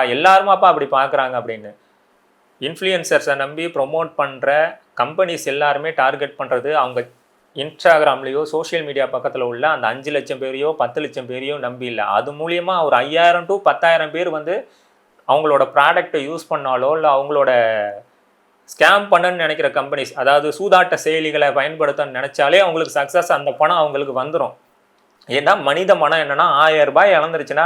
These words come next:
ரெண்டாயிரம் ரூபாயை து-, போட்டு திரும்ப அந்த ஆயிரத்தையும் சேர்த்து மூவாயிரத்தை எடுக்கணுங்கிற ஒரு மைண்ட் செட்டு தான் இருக்குமே தவிர, இதுல போயிட்டு மொத இதுல லாஸ் ஆயிட்டோம், திரும்ப வந்துருவோங்கிற எண்ணத்துல எல்லாரும் இருக்க மாட்டாங்க.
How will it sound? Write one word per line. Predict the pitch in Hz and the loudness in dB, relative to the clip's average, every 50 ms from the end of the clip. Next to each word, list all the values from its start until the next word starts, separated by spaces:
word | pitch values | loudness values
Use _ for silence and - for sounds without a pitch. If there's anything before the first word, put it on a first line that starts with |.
| 185 185 | 2 2
ரெண்டாயிரம் | 127 127 143 151 160 160 151 147 | 0 -2 2 4 6 6 6 6
ரூபாயை | 147 151 156 180 190 185 | 6 6 6 6 4 4
து-, | 185 170 156 156 | 2 -2 -4 -4
போட்டு | 156 - 156 170 175 170 - - 208 208 - - | -2 -2 0 0 -2 -2 0 -2 -2 -2 -2 0
திரும்ப | - 190 226 254 247 240 254 247 | 2 4 4 4 6 6 4 4
அந்த | 220 - 190 180 170 151 | 6 6 6 6 6 6
ஆயிரத்தையும் | 147 151 160 165 165 160 160 170 170 | 6 6 4 4 2 0 0 -2 -6
சேர்த்து | 165 - 160 151 151 - 170 | -4 -4 -4 -4 -2 -4 -6
மூவாயிரத்தை | 156 151 156 156 151 151 156 156 - 156 131 | -6 -6 -2 0 2 2 2 2 0 0 0
எடுக்கணுங்கிற | 139 151 160 170 156 151 151 151 143 | 0 -2 -2 -2 -4 -4 -2 -4 -4
ஒரு | 139 135 131 | -4 -4 -6
மைண்ட் | 127 131 143 139 - | -6 -8 -8 -6 -8
செட்டு | 143 123 131 | -6 -6 -4
தான் | 131 151 143 123 | -2 -2 -2 -2
இருக்குமே | 127 139 143 147 151 139 139 123 | -4 -6 -6 -6 -6 -6 -6 -6
தவிர, | 120 120 110 113 107 113 117 123 123 123 - _ _ - | -6 -6 -6 -4 -2 0 0 0 -2 -4 -12 _ _ -6
இதுல | 131 143 143 135 147 | -4 -2 -2 -2 -2
போயிட்டு | 151 160 180 180 175 160 160 180 175 | 0 0 0 0 -2 -4 -4 -6 -6
மொத | 160 139 139 147 185 | -4 -2 -2 2 4
இதுல | 190 185 175 170 151 143 | 4 4 4 2 0 2
லாஸ் | 131 131 143 156 151 156 | 2 4 2 2 2 0
ஆயிட்டோம், | 151 135 131 127 143 143 143 | 0 0 0 0 -2 -2 -2
திரும்ப | 160 160 185 185 180 160 143 135 139 | -4 -6 -4 -2 -2 0 0 0 0
வந்துருவோங்கிற | 156 175 170 170 165 165 165 147 | -2 -6 -8 -6 -8 -8 -8 -6
எண்ணத்துல | 151 139 131 127 143 147 143 - 147 156 180 143 | -6 -6 -6 -6 -8 -8 -8 -4 -4 -4 -2 -2
எல்லாரும் | 127 143 143 143 143 143 139 143 170 175 | -4 -2 0 2 2 2 2 2 0 -2
இருக்க | 143 135 139 139 139 156 | -4 -6 -6 -4 -2 -2
மாட்டாங்க. | 151 131 127 123 123 123 - 123 113 110 113 120 131 135 117 - | -2 -2 -2 -4 -4 -4 -4 -4 -4 -4 -2 -2 -2 -2 -2 -6